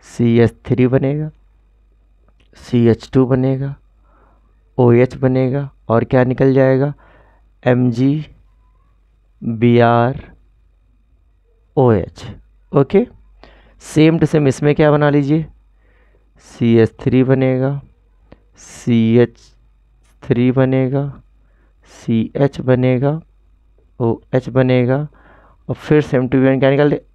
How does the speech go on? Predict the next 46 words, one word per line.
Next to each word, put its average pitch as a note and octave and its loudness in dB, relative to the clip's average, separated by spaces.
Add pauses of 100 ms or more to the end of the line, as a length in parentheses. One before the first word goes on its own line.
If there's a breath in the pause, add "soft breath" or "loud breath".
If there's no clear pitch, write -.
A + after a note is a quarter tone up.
एम A#2 0
जी D3+ 2 (720 soft breath)
बी A2+ 0
आर A#2+ 2 (760)
ओ A#2+ 2
एच। G2 -2
यहाँ C#3 2
एम E3 2
जी F3 2
सी E3 0
एल D#3 4
भी C#3+ 4
दे B2 4
सकते A#2+ 0
हो D#3 4
आप, G3+ -2
लेकिन C3+ 2
एम B2+ 0
जी B2 2
बी B2 2
आर C3+ 4
more B2 0
probable A2+ 0
लिया A2 2
जाता G2 -2
है, C3 -2
आप G2+ -4
ध्यान G2+ -6
रखें। - -10 (920 loud breath)
बोर्ड B2 2
के A2+ -4
विद्यार्थी A2+ 0
हैं C3 -2
तो A#2 0
आपको A2 -2
कम G#2+ -8
से, - -10
ये B2+ 0
टर्शरी A#2+ -2
अल्कोहल B2+ 2
बनेगा B2 2
इसमें, C#3 -4
सी A2 -4
एच G#2+ 2
थ्री B2+ -2
बनेगा। C3+ -2